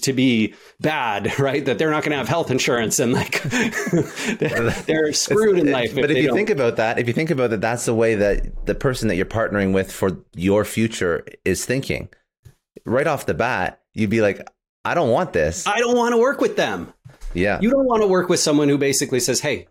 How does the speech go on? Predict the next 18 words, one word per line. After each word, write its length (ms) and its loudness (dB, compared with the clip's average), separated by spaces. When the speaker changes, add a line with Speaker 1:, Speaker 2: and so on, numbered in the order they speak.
Speaker 1:
if 140 -8
you 60 0
don't, 280 2
um, 340 2
reach 240 -2
these 160 0
milestones 760 0
and, 340 0
and 220 -2
get 160 -4
that 160 -2
hyper 280 -2
growth 340 -2
going 440 0
real, 240 0
real 180 2
fast, 640 -2
um, 540 0